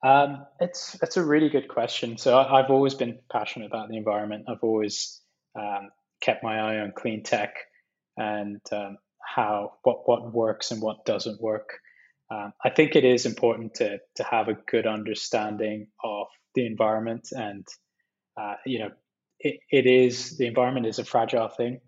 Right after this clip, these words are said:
uh, biodiversity. It is very easy to, to tip the balance.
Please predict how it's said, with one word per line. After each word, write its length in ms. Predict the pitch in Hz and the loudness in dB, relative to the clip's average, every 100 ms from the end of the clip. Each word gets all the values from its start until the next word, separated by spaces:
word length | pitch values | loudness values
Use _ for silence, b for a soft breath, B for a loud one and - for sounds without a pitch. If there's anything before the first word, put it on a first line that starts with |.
| _ 117 | _ -8
uh, 120 | 101 - | -6 -4
biodiversity. 1000 | 107 107 113 104 107 107 - 110 107 _ _ _ _ | -2 -2 -4 -4 -4 -4 -4 -2 -4 _ _ _ _
It 140 | 127 120 | -2 0
is 180 | 117 - | 0 4
very 360 | 120 113 110 | 4 4 0
easy 580 | 110 113 113 110 107 101 - - | -2 -2 -2 -2 -4 -4 -8 -6
to, 340 | 104 101 101 _ _ - | -6 -6 -10 _ _ -8
to 100 | - | -6
tip 380 | - 135 - | 0 0 0
the 60 | - | -4
balance. 760 | - 104 110 135 - - - | -2 -2 -2 -4 -8 -10 -12